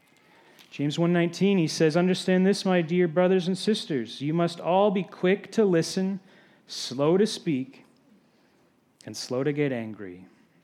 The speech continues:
You know, for we grow when we listen. Here's, uh, what about, uh, what do you think of this proverb? Proverbs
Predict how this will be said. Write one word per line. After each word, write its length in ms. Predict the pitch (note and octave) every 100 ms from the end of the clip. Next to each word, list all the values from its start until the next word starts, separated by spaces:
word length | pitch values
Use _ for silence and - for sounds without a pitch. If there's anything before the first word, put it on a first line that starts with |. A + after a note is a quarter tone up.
| _ -
You 80 | B2
know, 100 | D3+
for 180 | - G3
we 140 | A3
grow 640 | E3 - A3+ A#3 F#3+ F#3 - _ _ _ _ _ _ _ _ _ _ _
when 200 | D3 E3
we 120 | D#3+
listen. 560 | C#3+ B2+ C#3+ - A2+ E2+ - _ _ _ _ _ _ _ _ _ _ _
Here's, 320 | - A#3 G3 F#3+
uh, 220 | F#3 E3
what 160 | F#3
about, 260 | A3 A3+ G3
uh, 260 | F3+ E3 C#3 - - _
what 80 | B3+
do 60 | C#4+
you 60 |
think 200 | C4+ C4+
of 80 | A#3
this 220 | F#3+ F#3
proverb? 560 | - C#3+ B2 A2+ G#2+ G#2 _
Proverbs 580 | - G3 F#3+ F3+ D3 -